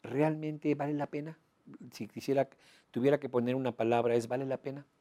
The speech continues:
¿Vale la pena el esfuerzo, el tiempo, el dinero,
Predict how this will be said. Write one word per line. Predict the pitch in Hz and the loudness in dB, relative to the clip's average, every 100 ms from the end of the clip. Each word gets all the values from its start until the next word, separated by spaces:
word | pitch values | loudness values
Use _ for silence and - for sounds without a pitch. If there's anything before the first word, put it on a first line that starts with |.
| _ _ _ _ _ _ _ _ _ _ _ | _ _ _ _ _ _ _ _ _ _ _
¿Vale | 131 139 147 | 2 4 4
la | 131 | 2
pena | 131 127 | 0 0
el | 120 | -4
esfuerzo, | - 117 117 123 | 2 2 4 2
el | 110 | 0
tiempo, | 104 98 123 113 110 107 - _ _ _ - | 0 -2 0 2 2 0 -10 _ _ _ -10
el | 104 | -4
dinero, | 104 107 107 107 110 110 107 | -2 0 2 2 0 -2 -6